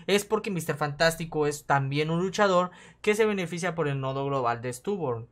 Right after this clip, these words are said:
de defensa. Entonces no puedo eludir porque si no va a ganar indestructible. Y ojo, tengo que tener cuidado porque como inicié las maest-, eh, la pelea con maestrías suicidas, ya activé dos desventajas.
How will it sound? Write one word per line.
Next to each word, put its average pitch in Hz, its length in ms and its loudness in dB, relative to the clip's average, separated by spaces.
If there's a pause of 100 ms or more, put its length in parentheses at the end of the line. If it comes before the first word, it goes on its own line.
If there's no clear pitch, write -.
de 120 160 -4
defensa. 165 560 -4 (320)
Entonces 180 800 0
no 175 280 0
puedo 180 240 0
eludir 156 400 0
porque 151 240 -2
si 143 140 -6
no 147 220 2
va 151 100 8
a 147 40 4
ganar 139 300 2
indestructible. 139 880 -4
Y 151 140 -2
ojo, 170 320 2
tengo 175 240 -2
que 185 100 -8
tener 175 300 -2
cuidado 170 480 2
porque 147 260 -2
como 139 220 -4
inicié 139 320 -4
las 196 180 2
maest-, 143 320 -4
eh, 139 240 -2
la 139 140 0
pelea 147 260 0
con 135 120 -6
maestrías 147 360 -2
suicidas, 175 460 -4 (420)
ya 160 240 6
activé 151 440 0
dos 151 320 2
desventajas. 139 760 -2